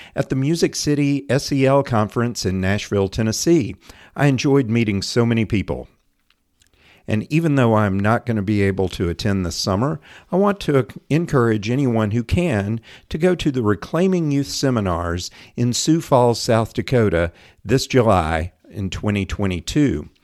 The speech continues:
I've attended several of these annual conferences, and I've always found them to be engaging and empowering. Find out more at reclaiming youth at risk dot org.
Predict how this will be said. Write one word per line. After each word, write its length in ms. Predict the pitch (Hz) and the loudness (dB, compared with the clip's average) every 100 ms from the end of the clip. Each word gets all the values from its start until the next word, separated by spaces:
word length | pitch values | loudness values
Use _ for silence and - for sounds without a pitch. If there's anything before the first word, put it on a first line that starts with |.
| - - - | -20 -20 -2
I've 160 | - 147 | 0 2
attended 480 | 127 180 185 127 | 0 0 0 0
several 440 | 92 - 165 147 98 | -2 0 2 4 2
of 140 | 87 | 0
these 260 | 92 92 85 | -2 -2 -2
annual 420 | 92 92 92 85 | -2 0 0 -2
conferences, 800 | - 92 90 - 92 95 98 90 - - - | -2 -2 -2 -4 -6 -2 -2 -4 -10 -14 -2
and 120 | 131 | 0
I've 100 | 135 | 2
always 240 | 160 151 | 2 2
found 340 | - 135 131 127 | 0 0 2 2
them 120 | 120 | 0
to 100 | 101 | -2
be 220 | 98 95 | -2 -2
engaging 680 | 92 95 113 117 113 113 104 - _ | -2 0 2 0 -2 -4 -4 -10 _
and 140 | 135 | -2
empowering. 720 | 135 113 110 85 76 71 - - _ _ _ - | 0 0 2 4 2 -4 -10 -18 _ _ _ -4
Find 340 | - 175 165 | 4 4 4
out 220 | 147 143 | 2 2
more 420 | 113 101 87 92 - _ - | 0 2 0 -2 -6 _ -6
at 140 | 98 | -4
reclaiming 640 | - 95 - 135 135 131 123 | -2 -4 0 2 2 0 0
youth 320 | 110 110 - | 0 0 -2
at 180 | 95 104 | -2 0
risk 520 | 101 92 80 - - - _ _ _ _ 90 | 0 0 0 -4 -12 -18 _ _ _ _ -2
dot 400 | 104 90 85 - _ | 2 2 0 -6 _
org. 920 | 95 87 87 82 82 80 82 71 - | -2 2 2 0 -2 -4 -6 -6 -10